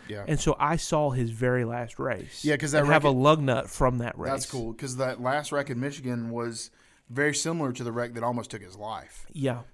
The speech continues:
Speaker 1: And, and he was
Speaker 2: Yeah, he
Speaker 1: just
Speaker 2: suffered
Speaker 1: like
Speaker 2: another head injury, I
Speaker 1: Yeah.
Speaker 2: think, or something. Or it was scary enough that he's like, "I gotta call it quits."
Speaker 1: Yeah, and is
Speaker 2: So
Speaker 1: it say, I, I mean, are you cool right now to kinda recommend to the Dale Junior download? Like,
Speaker 2: Yeah.
Speaker 1: if people don't listen to it, because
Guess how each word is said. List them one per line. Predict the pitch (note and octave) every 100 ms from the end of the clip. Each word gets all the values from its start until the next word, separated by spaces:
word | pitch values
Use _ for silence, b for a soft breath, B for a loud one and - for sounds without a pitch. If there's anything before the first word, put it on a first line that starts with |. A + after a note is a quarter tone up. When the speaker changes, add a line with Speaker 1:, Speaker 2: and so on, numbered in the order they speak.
| _
Speaker 1:
And, | - A2+ A2 G#2+ A2
and | G#2 G#2+ G#2
he | A2+
was | A#2+ B2
Speaker 2:
Yeah, |
he |
Speaker 1:
just | B2
Speaker 2:
suffered | - E3+ D#3
Speaker 1:
like | C3+
Speaker 2:
another | C3+ B2+
head | B2+ B2
injury, | A#2+ B2 B2
I |
Speaker 1:
Yeah. | B2+ G#2+
Speaker 2:
think, | C3+
or |
something. | - D3+ C3+ B2 B B
Or | F#3
it | D#3+
was | C3
scary | - G3+ E3
enough | C3+ C3+ B2
that | C3
he's | A#2
like, | A#2+
"I | C#3
gotta | A#2 A2
call | - -
it | -
quits." | - - -
Speaker 1:
Yeah, | C3 B2 A#2 B2 C3+
and | C3+ B2 - _
is | C#3 C#3+
Speaker 2:
So |
Speaker 1:
it | D3
say, | G3+ F#3
I, | C3+ D3
I | C3
mean, | C3+
are | C3
you | C#3 -
cool | D#3 D3+
right | D3+ B2+
now | C3+
to | B2+ A#2
kinda | C3 B2
recommend | B2+ B2 B2+ B2+ B2 A#2+ - -
to | - A#2 F#2+ - - - - - -
the | A#2
Dale | A#2 B2+
Junior | A#2+ A#2+ A#2
download? | A#2 B2+ C3 C3+
Like, | A#2+ C#3
Speaker 2:
Yeah. | D3
Speaker 1:
if |
people | C3 C#3
don't | C#3
listen | B2+ C#3+ C#3+
to | D3+
it, | D3+ B2+
because | B2 D3 C3+ B2+